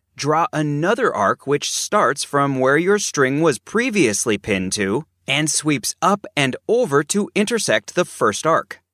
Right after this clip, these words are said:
Believe it or not, at this point, we're almost finished. All that's left to do is draw another straight line from the point where you initially pinned your string to, up to the point where the two arcs you've drawn intersect.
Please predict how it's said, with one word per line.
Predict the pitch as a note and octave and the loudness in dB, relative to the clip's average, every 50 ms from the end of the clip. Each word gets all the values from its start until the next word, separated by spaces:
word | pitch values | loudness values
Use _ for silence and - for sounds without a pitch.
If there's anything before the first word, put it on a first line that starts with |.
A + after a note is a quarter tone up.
| _ _ _ _ _ _ | _ _ _ _ _ _
Believe | G2+ G2 G2+ C3+ E3 | -2 0 2 2 2
it | F3+ G3 | 2 2
or | G3 | 2
not, | F3 E3 F3+ F#3+ G3 | 2 2 2 4 2
at | D#3+ B2 - | 2 0 2
this | - G#3+ A#3+ - | 0 0 0 0
point, | _ - E3+ E3 D3+ - | _ 2 2 2 2 2
we're | D#3 F3+ F3+ - | 2 0 0 2
almost | - D#3+ F#3+ G3 G3 G3 F#3 - - - | 2 2 4 4 4 2 2 0 -4 -2
finished. | - G#3+ G#3 - - - - - - _ _ _ _ _ _ | 0 2 2 2 0 -2 -10 -10 -12 _ _ _ _ _ _
All | A2+ A#2+ D3 G#3 G#3+ | 2 2 4 2 2
that's | A3+ A#3+ A3 - - | 2 0 0 0 -2
left | D#3+ D#3 D#3+ D#3 - | 0 0 0 0 -2
to | - D3+ | -8 -2
do | C3 G#3+ A#3+ G3+ F3+ F#3+ - | 0 2 2 2 2 0 0
is | - D3+ D3 B2 | -2 -2 -2 -2
draw | - - C#3 C#3+ C#3+ D3+ E3+ - | -4 -2 0 2 2 2 2 2
another | - B2+ A#2+ A2+ A2+ A#2+ C3 E3+ G#3+ A#3 A#3 | 0 0 0 2 2 2 2 2 2 0 -2
straight | - - - - D#3+ F3 G3 G#3 - | -2 -6 -4 0 2 2 2 2 2
line | C3+ B2 A2 G#2 F#2+ G2 A#2 B2+ | 2 2 2 2 2 0 -4 -4
from | - D3+ C#3+ D3 | -2 -2 0 0
the | C#3 C3+ | 0 -2
point | _ - F3+ G3+ A3+ - - | _ 0 0 0 0 -2 -2
where | - D3 | -2 -2
you | C#3+ C#3 C#3 C#3 | 0 0 -2 -2
initially | C3 C3 A#2+ B2 C#3 F3+ G#3 A3 - - A#3 A#3+ A#3+ | 0 0 0 0 2 2 0 0 0 -2 -2 -2 -4
pinned | G#3+ - G3+ G3 F#3 F3 | -2 0 0 0 2 2
your | E3+ F3 D#3+ | 0 0 0
string | - - - - F#3 F#3+ F#3+ F#3 | 0 -4 -2 0 2 2 2 0
to, | - - A2+ F2+ E2 F2 A#2+ - _ _ _ | 0 0 -2 -2 -2 -4 -6 -10 _ _ _
up | - D3 G#3+ - _ - | 0 0 0 -2 _ -8
to | - - | -6 0
the | G#3 F3+ | 0 0
point | - - A#2 G2+ G#2 B2+ D3 - | 0 2 2 2 2 2 -2 -4
where | C#3 D3 E3+ E3+ | -2 0 0 2
the | F#3 F#3+ | 0 -2
two | - - - - G#3 A#3 C4 C4 - - | 0 -2 0 0 2 0 0 -2 -2 0
arcs | B2+ C3 D3 D3 - - | 0 0 0 0 -4 -6
you've | - D3 D#3+ E3+ D#3 | -2 -2 -2 -2 -4
drawn | - B2 A2+ G#2 G2 G2 G2 G#2 G2+ _ | -4 0 2 4 4 4 2 0 -2 _
intersect. | A#2 G2+ - - F#2+ - F#3 D#3+ - _ - - - | -8 -8 -6 -6 -6 -2 0 -2 -2 _ -10 -14 -14